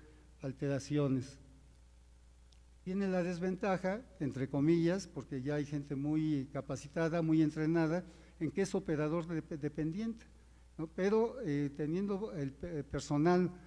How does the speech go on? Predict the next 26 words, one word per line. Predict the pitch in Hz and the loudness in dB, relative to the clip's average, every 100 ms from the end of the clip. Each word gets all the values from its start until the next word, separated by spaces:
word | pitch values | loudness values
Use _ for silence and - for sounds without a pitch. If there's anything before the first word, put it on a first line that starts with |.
| - - | -20 -6
bien | 156 170 | 4 4
capacitado, | 165 190 202 170 208 214 | 4 0 -2 -4 -2 -2
pues | 208 170 | -2 -4
es | 175 - | -6 -6
bastante | 165 139 175 180 170 | -8 -4 -4 -2 -4
rápido | 131 151 147 135 131 139 | -2 -4 -2 -2 -2 -2
inclusive | 180 120 - 117 135 120 117 - - - - - - - | -4 -6 -6 -4 -2 -2 -4 -10 -20 -20 -20 -20 -20 -4
y | 151 | -2
económico. | 147 156 220 226 160 - - - - - - - - - - - | 0 0 0 -2 -4 -12 -18 -20 -20 -20 -20 -20 -20 -20 -20 -14
De | - | -6
tal | 180 262 | 2 4
manera | 262 233 220 220 226 | 6 6 6 4 4
que | - | 0
les | 156 156 | 2 4
muestro | 180 196 170 196 196 208 226 | 4 2 0 0 0 0 -4
estas | 220 165 175 - - 175 156 | -2 0 0 -4 -4 -2 -2
imágenes | 180 196 180 185 202 196 | -2 0 0 -2 -4 -6
que | 156 | -6
son, | 175 180 196 | -4 -2 -2
por | 185 160 | -2 -4
ejemplo, | 143 170 165 160 185 214 | -2 -2 -2 -2 -4 -4
de | 190 147 | -2 -2
niños | 165 170 165 | 0 0 -2
con | 160 139 143 170 | -4 -4 -2 -2
encefalopatía | 131 135 135 135 143 131 160 | -4 -2 -2 -2 -4 0 2
hipóxica, | 156 - 208 - 170 - 156 | 2 -2 -4 -4 -8 -6 -8